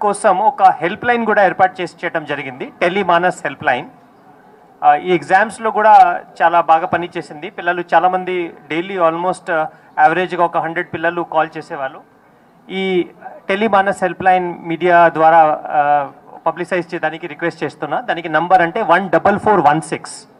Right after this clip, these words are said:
దాంట్లో ట్రైన్డ్ psychologist, psychiatrist ఉంటారు. Any,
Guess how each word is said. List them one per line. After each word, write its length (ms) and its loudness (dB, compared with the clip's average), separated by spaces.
దాంట్లో 340 -2
ట్రైన్డ్ 680 -4
psychologist, 680 -4
psychiatrist 600 -6
ఉంటారు. 380 -4
Any, 400 -6